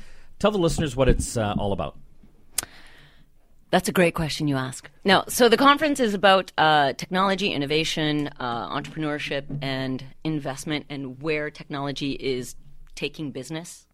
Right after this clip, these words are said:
Speaker 2: And mostly it's for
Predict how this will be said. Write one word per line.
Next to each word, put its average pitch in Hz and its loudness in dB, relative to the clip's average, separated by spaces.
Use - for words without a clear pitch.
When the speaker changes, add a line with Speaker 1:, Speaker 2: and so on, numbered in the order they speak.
Speaker 2:
And 139 -6
mostly 190 -4
it's 160 -8
for 160 0